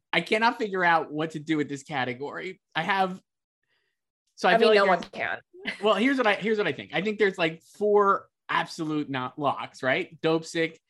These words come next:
Speaker 1: White Lotus, Maid, and The Dropout. I still have The Dropout winning, which is maybe foolhardy, but I, I could, I still think it, I think it's gonna win. But those are the four I have. And then after that, I have no idea. I, I threw The Staircase in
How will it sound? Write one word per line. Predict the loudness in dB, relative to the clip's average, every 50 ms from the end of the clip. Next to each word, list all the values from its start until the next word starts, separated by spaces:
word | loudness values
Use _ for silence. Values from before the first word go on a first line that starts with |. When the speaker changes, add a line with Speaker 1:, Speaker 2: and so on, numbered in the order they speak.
| _ _ _ _ _ _
Speaker 1:
White | -4 -2 -2 0 0
Lotus, | 0 0 2 2 0 -2 -2 -2
Maid, | -2 -2 0 0 -2 -2 -4
and | -4 -4 -6
The | -4
Dropout. | -2 0 0 0 -2 -4 -10 -12 -12 -12 -14 _ _ _ -8
I | -6
still | -4 -2 -2
have | -2 -2
The | -2 0
Dropout | 0 2 2 2 0 -2 -4 -4
winning, | -6 -6 -8 -8 -12 -14 -16 -20 _ _ _ _
which | -14 -12 -10
is | -8 -6
maybe | -4 -4 -4 -4 -4 -4 -2 -2 -4 -6 -8 _ _ _ _ _ _ _ _ _ _ _ _ _ _ -6
foolhardy, | -4 -2 -2 -2 -4 -8 -10 -12 -14 -16 -18 -20 _ _ _ _ _ _ _ -14
but | -14 -14 -14 -16
I, | -20 -20 _ _ -14
I | -10
could, | -10 -10 -10 -6 -6
I | -6 -6
still | -6 -8 -10 -10 -8 -8
think | -8 -8 -6 -8
it, | -12 -12 _ -10
I | -8 -8
think | -6 -8 -8
it's | -8 -8 -8
gonna | -8 -8 -8
win. | -10 -14 -18 -20 -20 _ _ _ _ _ _ _ _ _ _
But | -4 -4 -4 -4 -6 _
those | 2 4 4 4 4
are | 2
the | 0 -2
four | -4 -4 0 0 0
I | 0
have. | 0 -2 -4 -4 -4 -4
And | -2 -2
then | 0 2
after | 2 0 0 0 -2 -2
that, | 0 2 2 2 0 0
I | -2 -2
have | -2 -4 -4
no | -2 0 2 2 2
idea. | 0 -2 -4 -8 -12 -20 -20 -20 -20 _ _ _ _ _
I, | 0 0 0 0
I | -2 -2
threw | -2 -4 -2 0 0 0 0 -2 -4 _ _ _ _ _ _ _ _ -6
The | -6 -6
Staircase | -4 -2 2 4 4 4 4 2 2 2 2 0 -4 -6
in | -6 -6 -6 -6 -8